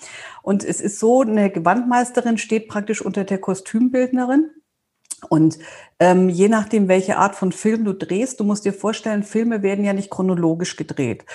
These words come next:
Also wenn du zum Beispiel, sagen wir mal, wir machen Montag den ersten, wir drehen wir und du kommst in eine Kneipe rein und, ähm, Mittwoch den achtundzwanzigsten drehen wir, du bist in der Kneipe drin.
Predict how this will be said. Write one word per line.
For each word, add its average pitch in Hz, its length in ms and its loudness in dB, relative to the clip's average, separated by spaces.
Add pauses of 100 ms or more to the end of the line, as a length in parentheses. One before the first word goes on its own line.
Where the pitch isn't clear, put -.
(280)
Also 180 220 0
wenn 202 240 4
du 233 140 -4
zum 240 200 -2
Beispiel, 202 320 0
sagen 196 160 -6
wir 196 60 -2
mal, 185 260 2
wir 190 140 2
machen 185 340 0
Montag 226 520 0
den 190 140 0
ersten, 220 960 0
wir 175 120 0
drehen 208 680 0
wir 220 360 4
und 190 180 -2
du 202 80 0
kommst 202 400 -2
in 180 80 -4
eine 175 140 -2
Kneipe 160 520 0
rein 170 300 4 (640)
und, 208 540 4
ähm, 185 640 2
Mittwoch 226 400 2
den 190 200 -2
achtundzwanzigsten 202 1080 -2
drehen 185 340 0
wir, 185 140 2
du 180 80 -4
bist 185 240 0
in 170 60 0
der 170 100 2
Kneipe 160 400 0
drin. 143 420 0